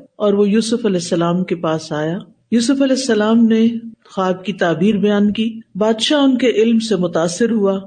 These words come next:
اور انہیں اپنے پاس بلا لیا اور انہیں اپنے خاص لوگوں میں شامل کیا اور انہیں اہم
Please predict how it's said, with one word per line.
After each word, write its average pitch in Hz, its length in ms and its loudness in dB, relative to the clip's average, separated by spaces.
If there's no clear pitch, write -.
اور 196 240 2
انہیں 202 280 2
اپنے 185 320 -2
پاس 170 380 -4
بلا 160 240 0
لیا 143 260 -4
اور 214 220 2
انہیں 233 220 4
اپنے 240 280 2
خاص 254 440 0
لوگوں 202 280 2
میں 202 100 2
شامل 185 400 0
کیا 190 260 -2
اور 196 220 2
انہیں 202 340 2
اہم 214 400 0